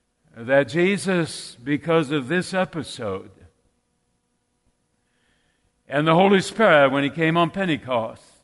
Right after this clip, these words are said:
one could only hope and pray that Simon the Pharisee was changed.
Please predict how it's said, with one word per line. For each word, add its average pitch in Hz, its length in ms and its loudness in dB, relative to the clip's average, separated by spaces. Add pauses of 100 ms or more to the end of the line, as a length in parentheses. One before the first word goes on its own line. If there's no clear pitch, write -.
(1200)
one 147 300 0
could 160 180 -2
only 170 280 2
hope 165 260 2
and 165 160 -2
pray 127 400 0
that 131 280 -4
Simon 156 540 -2
the 139 80 -4
Pharisee 120 840 -4 (1700)
was - 280 -14
changed. 110 720 -12